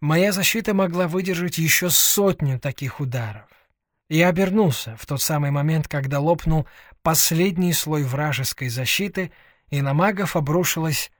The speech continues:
сама тьма. Как ни странно, воздействие было аналогичным сильному водопаду. Магов прижало сплошным потоком силы к полу, да так, что они даже пошевелиться не могли.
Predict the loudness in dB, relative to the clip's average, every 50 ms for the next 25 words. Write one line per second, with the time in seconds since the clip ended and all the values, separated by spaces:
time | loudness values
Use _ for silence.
0 | _ _ _ _ -4 0 2 2 2 2 0 0 -2 -2 -2 -2 -4 -4 -6 -10
1 | -16 _ _ _ _ _ _ _ _ _ _ _ _ _ _ -10 -2 -2 -2 0
2 | 2 2 2 2 2 4 4 4 6 6 4 4 2 2 2 2 4 2 2 2
3 | 2 2 2 2 0 -2 0 0 0 0 0 0 0 0 0 -2 -4 -4 -8 -14
4 | -20 -20 -20 _ -6 0 2 4 4 4 4 4 2 0 -2 -2 -2 -2 0 0
5 | 2 2 4 4 2 2 2 0 2 2 2 2 2 2 2 2 0 0 0 0
6 | -2 -2 -2 -2 -2 -2 -4 -6 -10 -16 -20 _ _ _ _ _ _ _ _ _
7 | 2 6 6 8 8 6 6 4 0 -2 -2 0 2 2 4 4 2 2 2 2
8 | 2 2 0 0 0 0 0 0 0 0 0 0 2 2 2 2 0 -2 -4 -2
9 | 0 -2 -2 0 0 0 0 0 0 -2 -2 -2 -2 0 -2 -2 -4 -8 -12 -10
10 | _ -2 0 0 0 0 -2 -6 -10 -16 _ _ _ _ _ _ _ _ _ _
11 | _ _ -4 -2 0 0 2 2 2 2 2 -2 -6 -8 -8 -6 -6 -6 -4 -2
12 | 0 2 2 2 2 2 2 0 0 0 -2 -4 -6 _ _ _ _ _ _ _
13 | _ _ 2 2 4 4 4 4 4 4 2 2 0 0 0 0 2 2 2 0
14 | -2 -4 -6 -8 -10 -12 -16 -20 _